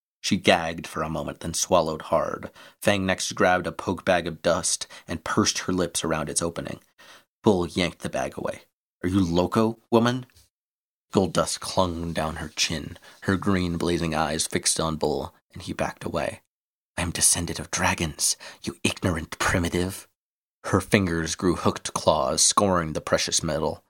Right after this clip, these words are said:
Her jaws unhinged to receive the gold bar. Fang moaned ecstatically as the ingot slid down her throat.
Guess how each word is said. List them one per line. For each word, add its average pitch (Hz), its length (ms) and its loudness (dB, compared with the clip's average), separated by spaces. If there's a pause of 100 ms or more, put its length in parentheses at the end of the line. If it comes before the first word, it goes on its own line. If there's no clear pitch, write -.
(280)
Her 95 180 4
jaws 82 460 2
unhinged 85 760 0
to 95 80 0
receive 85 460 0
the 87 80 -2
gold 82 320 2
bar. 78 380 0 (580)
Fang 87 280 2
moaned 85 320 0
ecstatically 85 760 0
as 76 100 -2
the - 160 2
ingot 82 300 -2
slid 80 420 -2
down - 260 -6
her - 120 -12
throat. - 560 -4